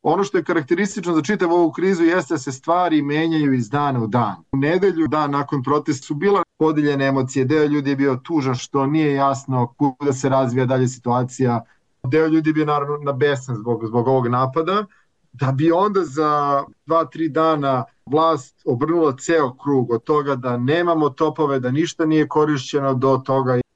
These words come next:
da sad je praktično jasno i šta je korišćeno i kako, samo još baš ne znamo ko je dao to naređenje. Tako smo zaista i ušli u jednu fazu koja će biti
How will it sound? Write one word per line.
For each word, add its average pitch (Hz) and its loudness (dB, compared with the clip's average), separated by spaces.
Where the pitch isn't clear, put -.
da 123 0
sad 135 -2
je 131 0
praktično 131 -4
jasno 131 -2
i 123 0
šta 147 0
je 131 0
korišćeno 131 -2
i 123 0
kako, 135 -4
samo 131 -2
još 120 0
baš 123 -4
ne 123 0
znamo 117 -2
ko 127 0
je 120 0
dao 120 0
to 120 -4
naređenje. 113 -2
Tako 123 -2
smo 143 0
zaista 131 0
i 131 0
ušli 139 0
u 139 2
jednu 131 0
fazu 139 0
koja 139 -2
će 135 -6
biti 135 2